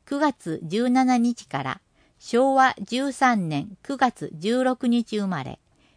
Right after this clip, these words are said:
商品券三千円分。八十八歳、大正十五年九月十七日から昭和二年九月十六日生まれ、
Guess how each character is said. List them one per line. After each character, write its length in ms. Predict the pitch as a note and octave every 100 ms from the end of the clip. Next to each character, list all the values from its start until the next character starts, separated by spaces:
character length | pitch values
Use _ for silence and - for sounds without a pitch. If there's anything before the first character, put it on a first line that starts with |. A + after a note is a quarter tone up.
| _
商 320 | - - C4+
品 320 | C4+ - B3 F#3
券 260 | - C3+ - _ _ _ _
三 380 | - C4 C#4+ C4
千 260 | C4 B3+
円 340 | B3 A#3+ A3+ A3
分。 300 | A3 G#3 - _ _ _ _ _ _ _ -
八 340 | A#3 - C#4+
十 280 | C4 C#4 C4+
八 300 | B3 B3 A#3+
歳、 300 | - C#3 - _ _ _ _ _ _ _ _ _
大 240 | A3+ C4 D4
正 300 | - D4 B3
十 280 | C#4 C4
五 120 | G3 F3
年 320 | D#3 D#3 -
九 160 | - C4+
月 380 | C4 - D#3+ -
十 300 | E3+ A3 B3
七 280 | B3 A#3+ A#3
日 280 | A3+ -
か 120 | - C3+
ら 180 | A#2+ _ _ _ _ _ _
昭 340 | - B3 C4 C4+
和 220 | C4 - _ -
二 140 | A3 C4+
年 280 | A#3 D#3 - _ -
九 140 | C#4+
月 400 | C4+ A#3 - C#3
十 280 | D3+ A3 C4
六 240 | C4+ C4+ B3+
日 320 | B3 A#3 A3+
生 100 | A3
ま 160 | F#3
れ、 180 | C#3 -